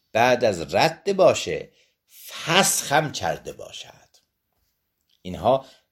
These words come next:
اه، صوری است فسخ نکرده. و نماؤه ایزن له، نماعاتش هم برای مشتریه مطلقا، یعنی قبل از رد، بعد از رد. خب، این،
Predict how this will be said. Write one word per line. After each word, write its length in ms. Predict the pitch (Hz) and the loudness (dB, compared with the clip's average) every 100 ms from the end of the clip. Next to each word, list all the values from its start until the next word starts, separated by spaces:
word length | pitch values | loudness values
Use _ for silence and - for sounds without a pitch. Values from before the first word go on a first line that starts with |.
| _ | _
اه، 260 | - 73 76 | -14 -12 -12
صوری 440 | - 104 113 147 | -4 0 2 2
است 180 | 147 175 | 0 -6
فسخ 500 | - - 139 - - | -6 0 0 0 -2
نکرده. 560 | 101 92 - - - _ _ _ _ _ _ - - _ _ _ _ - | -4 -4 -8 -16 -20 _ _ _ _ _ _ -20 -20 _ _ _ _ -16
و 280 | 110 156 180 | 4 6 6
نماؤه 760 | 190 190 196 196 175 196 240 | 4 2 6 6 8 6 4
ایزن 440 | 247 190 185 233 196 | -2 0 2 2 2
له، 460 | 160 127 120 110 - _ | 0 0 -8 -12 -18 _
نماعاتش 920 | 107 117 160 180 180 123 233 349 - 220 | -14 -6 0 4 6 8 6 6 0 -2
هم 160 | 220 | 0
برای 260 | 196 180 190 | 4 4 4
مشتریه 840 | 160 131 - 123 120 131 87 67 _ _ _ _ | 0 -4 -2 0 0 -2 -4 -4 _ _ _ _
مطلقا، 720 | 151 160 - 95 90 82 - | -2 -2 -2 -2 0 -2 -4
یعنی 180 | - 101 | -8 -8
قبل 320 | 95 123 120 | 0 0 2
از 180 | 123 - | -2 -2
رد، 320 | 110 104 - - | -6 -8 -10 -8
بعد 260 | 92 101 | -6 -4
از 160 | 104 104 | -6 -8
رد. 200 | 82 - _ _ _ _ _ _ _ - _ _ - | -12 -16 _ _ _ _ _ _ _ -20 _ _ -12
خب، 260 | - - 101 - _ _ _ _ _ _ _ _ _ _ _ _ _ | -6 0 0 -2 _ _ _ _ _ _ _ _ _ _ _ _ _
این، 340 | 127 127 - | -4 -4 -6